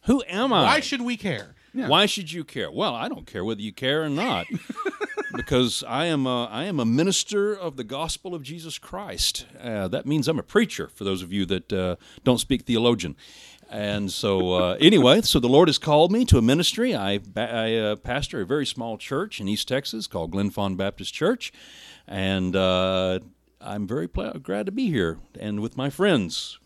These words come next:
Speaker 1: guys I've known for several years who knew me before I was a preacher.
Speaker 3: Mm-hmm.
Speaker 1: So anyway, thanks, guys, for having me.
Speaker 2: Continue with the interrogation, if you
Speaker 3: Okay.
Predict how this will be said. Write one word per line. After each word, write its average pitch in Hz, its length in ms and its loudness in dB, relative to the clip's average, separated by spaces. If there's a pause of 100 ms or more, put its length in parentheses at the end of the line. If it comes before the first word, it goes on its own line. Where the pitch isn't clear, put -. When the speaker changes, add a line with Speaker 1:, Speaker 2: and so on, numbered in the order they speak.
(100)
Speaker 1:
guys 110 240 -12
I've 120 140 -8
known 117 220 -4
for 135 100 -8
several 135 340 2
years 143 280 6
who 123 80 -2
knew 123 120 4
me 131 120 4
before 123 460 0 (120)
I 98 120 -10
was 82 120 -8
a 80 60 -16
preacher. - 380 -14 (180)
Speaker 3:
Mm-hmm. 131 380 0 (220)
Speaker 1:
So 76 380 -4
anyway, 92 520 0
thanks, 101 280 -6
guys, 92 180 -4
for - 120 -10
having 82 220 -8
me. 80 100 -14 (2250)
Speaker 2:
Continue 202 500 -2
with 165 160 0
the 151 120 -4
interrogation, 139 760 -2
if 139 140 -4
you 139 60 -4
Speaker 3:
Okay. 139 100 0